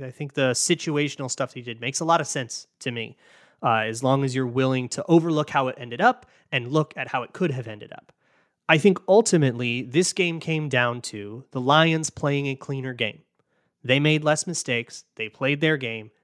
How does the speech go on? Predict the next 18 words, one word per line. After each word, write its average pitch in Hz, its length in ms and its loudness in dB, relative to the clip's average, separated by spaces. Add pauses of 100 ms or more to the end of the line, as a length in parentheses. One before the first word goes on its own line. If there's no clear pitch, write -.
They - 100 -10
executed 143 640 -6
it 151 160 -8
better. 107 320 -8 (400)
We 135 280 6
had 151 180 4
a 143 60 6
whole 143 140 2
bunch 131 160 -2
of - 60 -18
catastrophic 127 720 -6
screw-ups, - 580 -12 (240)
a - 20 -4
whole 165 120 4
bunch 165 180 4
of 147 80 -4
foobar 147 420 2
moments. 107 460 -16